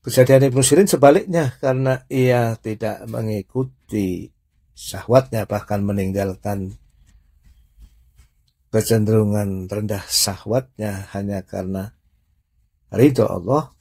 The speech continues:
Barangkali melaluinya Ibnu Sirin mendapat kesempatan untuk melihat alam non-material yang kadang disebut dengan alam malakut,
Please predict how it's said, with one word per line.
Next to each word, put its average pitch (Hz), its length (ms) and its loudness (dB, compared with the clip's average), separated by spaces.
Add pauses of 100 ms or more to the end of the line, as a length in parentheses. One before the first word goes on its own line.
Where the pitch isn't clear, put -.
(1500)
Barangkali 113 800 0
melaluinya 113 640 -2
Ibnu 107 240 -8
Sirin 110 480 -4 (2500)
mendapat 104 800 0
kesempatan 113 800 -2
untuk 110 200 -8
melihat 107 520 -4 (240)
alam 120 560 0 (720)
non-material 113 800 2 (480)
yang 98 400 -6 (560)
kadang 123 480 0
disebut 110 600 -4
dengan 101 360 -4
alam 95 240 -6
malakut, 101 400 -4